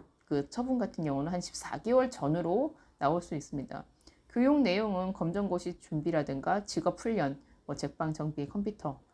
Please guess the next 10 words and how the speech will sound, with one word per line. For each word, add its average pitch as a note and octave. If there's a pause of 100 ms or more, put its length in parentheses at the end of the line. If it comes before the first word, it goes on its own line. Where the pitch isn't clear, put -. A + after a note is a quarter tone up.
(220)
이게 D#3+
있고 E3 (340)
남자는 B3+
뭐 D3 (100)
의왕학교나 A3+
아니면 G#3
여자는 D#3+
안양에 F3
가기도 D#3+
하고 D#3+